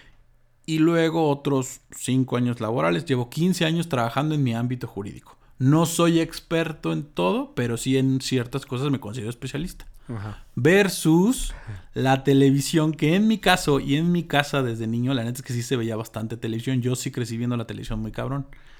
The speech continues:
Speaker 1: Me mama ver televisión.
Speaker 2: <laughs>
Speaker 1: Desde que tengo uso de razón, que pueden ser los cinco años, seis años, güey,
Speaker 2: Desde que
Speaker 1: a
Speaker 2: te
Speaker 1: mis,
Speaker 2: acuerdas.
Speaker 1: tengo treinta, treinta años viendo televisión, güey.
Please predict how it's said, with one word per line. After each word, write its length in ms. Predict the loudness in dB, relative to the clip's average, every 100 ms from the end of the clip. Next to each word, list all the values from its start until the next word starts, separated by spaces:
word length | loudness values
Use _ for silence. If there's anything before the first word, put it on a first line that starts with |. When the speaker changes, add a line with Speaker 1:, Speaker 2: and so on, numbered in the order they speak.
| -20 -10
Speaker 1:
Me 180 | -4 0
mama 420 | 2 4 4 2
ver 120 | -2
televisión. 500 | -8 -8 -8 -8 -8 -10 -12 -14 -12
Speaker 2:
<laughs> 80 | -16 -18 -20 -20 _ _ _ _ _ _ _
Speaker 1:
Desde 380 | 2 6 6 4
que 120 | 2
tengo 320 | 2 2 4 4
uso 240 | 6 6
de 60 | 6
razón, 420 | 2 2 2 2
que 100 | 0
pueden 260 | 2 2
ser 120 | 2 2
los 160 | 0
cinco 420 | 2 2 4 6 6
años, 320 | 6 2 2
seis 300 | 2 2 0
años, 460 | 0 0 -2 -4
güey, 160 | -4 -4
Speaker 2:
Desde 140 | -2 0
que 40 |
Speaker 1:
a 40 | 2
Speaker 2:
te 60 |
Speaker 1:
mis, 100 | 4
Speaker 2:
acuerdas. 200 | 2 0
Speaker 1:
tengo 300 | 0 0 0
treinta, 760 | 2 4 4 2 0 -2 -4 -2
treinta 560 | 2 4 4 6 6 8
años 300 | 6 6 4
viendo 400 | 4 4 4 2
televisión, 760 | 4 4 4 0 2 2 4 2
güey. 280 | -2 -8